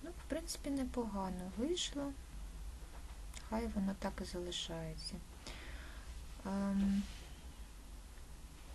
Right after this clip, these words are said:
ну, ось і все. В принципі, так ми встановили. Фон вийшов гарний. Е, якщо раптом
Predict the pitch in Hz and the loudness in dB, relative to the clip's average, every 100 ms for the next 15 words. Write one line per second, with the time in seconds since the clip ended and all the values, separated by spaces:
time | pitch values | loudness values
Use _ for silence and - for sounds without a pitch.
0 | - - - 240 277 339 427 - - 330 | -6 -2 2 4 6 4 0 0 6 6
1 | 330 - - - 277 277 269 254 247 - | 6 0 -6 0 2 2 0 4 2 4
2 | 240 - 214 214 - 220 226 247 339 370 | 2 8 8 8 6 8 8 10 8 10
3 | 359 - - - - - - - - - | 6 2 -6 -4 4 4 4 -6 -6 -6
4 | - - - - - - - - - - | -8 -8 -8 -6 -6 -6 -6 -6 -8 -8
5 | - - 247 294 311 - - - - - | -10 2 6 6 4 -4 -8 -10 -8 -8
6 | - - - - - - 214 247 254 - | -6 -6 -2 -2 -2 -4 2 4 4 4
7 | 196 190 185 180 185 180 185 196 - - | 2 2 0 0 0 0 0 0 -2 -8
8 | - - - - - - - 208 214 214 | -8 -6 -6 -4 -6 -8 0 6 8 10
9 | 220 220 220 - - - - - 254 254 | 10 10 8 4 -4 -6 -6 2 6 8
10 | - - 370 381 370 - - 226 208 - | 8 10 10 10 8 6 4 10 8 8
11 | - 180 175 | 0 0 0